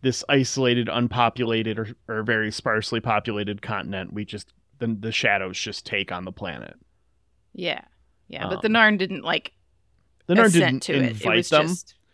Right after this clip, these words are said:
Speaker 1: and they definitely suffered for it.
Speaker 2: Mm-hmm.
Speaker 1: But it is, like, it's supposed to mirror things. That's not a mistake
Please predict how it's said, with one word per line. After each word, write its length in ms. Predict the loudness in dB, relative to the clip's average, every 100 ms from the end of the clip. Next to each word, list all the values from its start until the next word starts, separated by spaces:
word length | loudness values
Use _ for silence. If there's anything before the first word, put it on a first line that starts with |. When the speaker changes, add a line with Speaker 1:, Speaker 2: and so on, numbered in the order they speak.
| _ _ _ _
Speaker 1:
and 340 | 0 2 0
they 180 | 2 2
definitely 500 | 4 0 0 -2 -2
suffered 460 | -2 0 0 0 -2
for 220 | -2 -4
it. 100 | -4 -8 _ _ _ -10
Speaker 2:
Mm-hmm. 160 | -8 4
Speaker 1:
But 240 | 4 6
it 120 | 4
is, 400 | 4 2 -2 -8 _ _ _
like, 300 | -2 0 0
it's 160 | 0 0
supposed 380 | 6 6 6 -2
to 60 |
mirror 300 | 0 0 -2
things. 360 | -8 -12 -10 -4
That's 220 | -4 0
not 280 | 2 2 0
a 60 | -6
mistake 640 | -6 -8 -2 -2 -2 -10